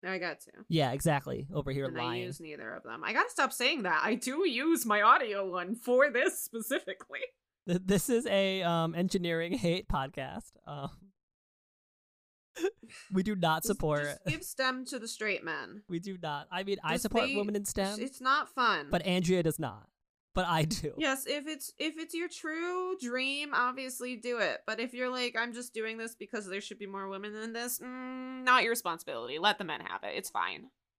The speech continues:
Speaker 2: I didn't say nothing. If you're gonna dox someone, don't dox me.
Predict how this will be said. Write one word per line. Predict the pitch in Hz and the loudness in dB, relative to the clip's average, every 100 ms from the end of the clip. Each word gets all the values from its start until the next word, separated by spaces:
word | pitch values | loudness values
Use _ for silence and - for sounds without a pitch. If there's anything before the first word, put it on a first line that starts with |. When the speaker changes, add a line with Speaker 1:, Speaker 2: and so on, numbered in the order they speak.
| _ _ _ - | _ _ _ 2
Speaker 2:
I | 160 | 4
didn't | 180 196 | 4 2
say | 185 | -2
nothing. | 160 131 131 139 175 | -2 -6 -8 -10 -6
If | 180 | 0
you're | 190 | 2
gonna | 196 | 4
dox | 185 233 - | 4 2 4
someone, | 175 147 | 4 6
don't | 151 151 | 4 4
dox | 175 - - | 2 0 -4
me. | 156 - | -4 -4